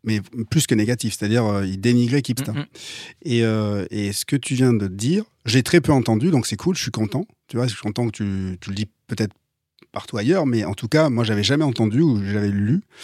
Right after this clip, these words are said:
Speaker 1: Et, et du coup, Kipsta, c'est plus seulement une marque, tu vois, au rabais,
Speaker 2: Mm.
Speaker 1: OK ? C'est vraiment une marque qui existe pour moi, hein, dans l'écosystème et qui a une valeur et qui a une mission.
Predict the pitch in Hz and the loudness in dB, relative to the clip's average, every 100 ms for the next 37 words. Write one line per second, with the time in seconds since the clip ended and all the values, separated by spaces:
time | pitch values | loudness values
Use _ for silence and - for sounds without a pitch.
0 | - - - - - 113 113 110 113 107 | -16 -14 -18 -20 -6 0 0 0 0 0
1 | 117 - 202 214 _ _ _ _ - 143 | 0 4 2 2 _ _ _ _ -8 -6
2 | - 170 185 107 - _ _ _ _ _ | 0 0 0 -2 -8 _ _ _ _ _
3 | _ _ - 196 196 160 139 147 160 131 | _ _ 0 4 6 6 6 8 8 8
4 | 123 147 - - - 113 127 - 123 123 | 8 4 -2 -20 -8 -2 0 2 2 4
5 | 113 170 _ _ 104 110 _ 110 - 165 | 2 -2 _ _ -20 -20 _ -12 -8 -10
6 | _ _ _ - - 147 156 131 127 165 | _ _ _ -8 0 4 6 6 6 4
7 | 180 - 131 131 151 - 131 110 113 151 | 2 2 6 6 4 2 0 2 2 0
8 | - 123 175 160 131 143 160 139 131 123 | 2 6 8 8 4 -2 -2 0 0 -2
9 | - 107 147 214 220 _ - - - 143 | -4 -4 -2 -4 -4 _ -20 -20 -4 0
10 | 135 151 151 131 120 110 - - 123 - | 2 6 6 8 6 4 -2 -6 -2 4
11 | 131 131 131 123 | 6 8 6 2